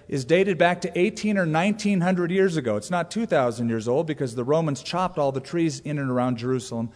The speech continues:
down. But we have old olive trees. However, as they get older, they are less productive. Hence, they graft newer branches from younger trees into the old tree, open up the bark, stick it in, tie it firmly,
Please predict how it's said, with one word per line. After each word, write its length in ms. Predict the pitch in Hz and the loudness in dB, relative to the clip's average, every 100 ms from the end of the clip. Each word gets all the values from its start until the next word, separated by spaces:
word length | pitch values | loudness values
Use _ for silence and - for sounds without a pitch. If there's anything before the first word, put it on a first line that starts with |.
| - 113 | -14 -6
down. 480 | 139 143 95 82 - - - _ _ _ _ _ | -2 -2 -4 -8 -16 -20 -20 _ _ _ _ _
But 100 | - | -2
we 120 | 139 | 2
have 140 | 135 135 | 2 4
old 300 | 147 196 240 | 6 6 6
olive 340 | 180 - 220 - | 4 4 0 -2
trees. 360 | 151 110 98 | -4 -4 -2
However, 500 | 156 208 262 202 175 - - - | 2 4 6 4 2 -4 -18 -4
as 320 | 175 226 233 | 0 2 2
they 120 | 208 | 2
get 180 | 196 196 | 6 6
older, 380 | 160 139 139 170 | 8 6 4 2
they 100 | 147 | 4
are 80 | 139 | 6
less 300 | 143 214 214 | 6 4 4
productive. 680 | 233 185 131 117 127 165 - - _ - | -2 2 0 0 -4 -6 -10 -20 _ -4
Hence, 360 | 190 220 226 - | 2 2 0 -2
they 220 | 147 147 | 0 0
graft 800 | 131 143 185 185 131 170 - - - _ _ _ _ _ - | 0 4 4 4 -2 -6 -14 -20 -20 _ _ _ _ _ -10
newer 400 | 127 156 233 247 | 2 6 8 8
branches 580 | 175 170 147 139 180 180 | 8 4 4 2 -2 -2
from 200 | - 147 | -2 0
younger 340 | 147 214 220 | 4 6 6
trees 500 | 190 - 156 143 143 165 | 4 0 0 2 0 0
into 260 | 190 180 | 0 0
the 140 | 143 135 | 2 4
old 240 | 180 185 | 4 2
tree, 380 | - 147 123 127 - | 0 0 0 -2 2
open 260 | 190 202 175 | 2 4 -2
up 140 | - | -2
the 60 | 135 | 0
bark, 280 | 135 127 | 0 0
stick 300 | - - 190 | -4 -4 -2
it 80 | 160 | 0
in, 180 | 131 131 | -2 -2
tie 240 | 131 170 | -2 -2
it 100 | 175 | -2
firmly, 460 | 170 151 135 127 | -2 -4 -2 -2